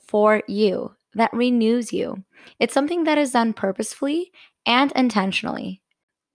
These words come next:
Self-care is different for everyone. For some, it's getting regular exercise, while for others, exercise is an obligation,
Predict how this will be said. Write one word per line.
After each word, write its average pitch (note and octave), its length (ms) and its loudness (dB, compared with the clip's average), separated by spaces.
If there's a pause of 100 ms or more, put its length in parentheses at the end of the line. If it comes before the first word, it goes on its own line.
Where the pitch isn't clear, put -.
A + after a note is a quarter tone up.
(1300)
Self-care B3 600 -2
is G3 140 -4
different F#3+ 360 -10
for F3+ 80 -10
everyone. F3 500 -10 (220)
For G#3 100 -8
some, A3+ 560 0
it's F#3+ 160 -10
getting G3 260 -2
regular F#3 380 -6
exercise, F3 720 -8
while F#3 220 0
for - 180 -4
others, G3+ 460 0 (180)
exercise F#3 680 -2
is F3+ 120 -14
an F3+ 80 -6
obligation, F3+ 760 -6